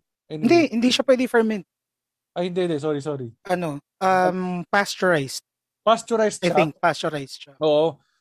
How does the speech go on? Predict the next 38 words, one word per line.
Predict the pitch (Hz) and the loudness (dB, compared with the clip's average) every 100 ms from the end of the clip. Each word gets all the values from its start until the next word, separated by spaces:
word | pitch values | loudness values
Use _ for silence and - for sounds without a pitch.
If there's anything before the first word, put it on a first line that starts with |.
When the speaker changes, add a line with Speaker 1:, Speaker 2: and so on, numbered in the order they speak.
| _ | _
Speaker 1:
So, | _ 180 190 180 | _ -8 -8 -4
anaerobic | 208 208 208 214 185 208 175 | -2 0 0 0 -2 -6 -8
din | 196 | -8
yun | 208 | -6
eh. | 170 | -6
Anaerobic | 175 180 180 180 170 | -4 -2 -2 -4 -6
process | 180 175 170 | -6 -6 -10
din | 175 156 | -14 -14
si | |
pasteur-, | 165 160 147 - 160 156 | -6 -6 -6 -10 -10 -10
ang | 165 165 | -8 -2
Speaker 2:
Mm. | |
Speaker 1:
pasteurization. | 180 165 156 151 151 156 139 117 _ _ _ | -2 -2 -10 -10 -12 -12 -12 -14 _ _ _
Same | - 269 240 | -6 -4 -2
with | 233 | -6
Speaker 2:
Mm. | 175 | -6
Speaker 1:
beer. | 180 127 - _ _ - | -8 -10 -16 _ _ -12
Tapos, | 247 | -4
syempre, | 277 254 269 | -2 0 -2
longganisa. | 247 233 214 190 185 | 0 0 -2 -4 -4
Syempre, | 214 220 240 202 _ _ _ _ - | -6 -6 -10 -10 _ _ _ _ -4
yun, | 233 202 | -4 -2
feeling | 247 247 | -6 -8
ko, | 247 | -6
sir, | 254 233 180 | -4 -2 -4
talagang | 196 196 208 202 | -6 -4 -4 -4
ano | |
yun | 202 | -2
eh. | 165 | -2
Speaker 2:
Processed | 147 160 - | 0 -4 -4
meat. | 156 151 _ _ _ | -6 -6 _ _ _
Speaker 1:
Yes, | 170 175 - | -2 -2 -4
it's | 196 196 | -10 -8
a | |
deadly | 156 180 170 180 | -2 -2 -2 -2
combination, | 175 160 220 185 - 175 160 | -2 -2 -4 -6 -6 -6 -8
<laughs> | - | -6
man. | 175 | -6